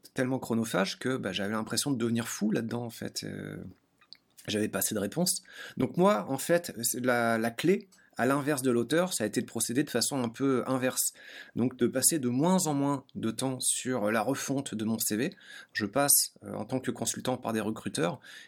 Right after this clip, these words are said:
et au bout d'un moment, en fait, euh, bah, ce temps, j'ai même fini par le refuser. Donc quand des recruteurs disaient, « Bon, bah, vous comprenez, vous augmenterez votre chance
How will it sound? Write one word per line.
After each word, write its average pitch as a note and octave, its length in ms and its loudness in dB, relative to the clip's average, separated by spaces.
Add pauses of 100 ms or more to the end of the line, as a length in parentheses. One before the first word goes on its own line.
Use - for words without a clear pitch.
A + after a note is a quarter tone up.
et G#2+ 80 2
au A2 60 2
bout A#2 100 0
d'un B2+ 140 2
moment, A#2 300 2
en E3 40 -2
fait, D#3 400 -2
euh, G2+ 340 -2
bah, G2+ 120 -2
ce - 160 -2
temps, D3 160 -2
j'ai B2+ 100 -2
même A#2 140 2
fini C3 200 0
par B2+ 120 0
le G#2 80 0
refuser. A2 480 -4
Donc G2+ 180 -4
quand C3+ 140 0
des B2 80 0
recruteurs B2 500 0
disaient, « B2+ 340 0
Bon, A#2 140 -2
bah, A2 120 0
vous F#2+ 100 -6
comprenez, A#2 420 0
vous G2+ 280 0
augmenterez C#3 360 2
votre A#2 300 0
chance - 340 -2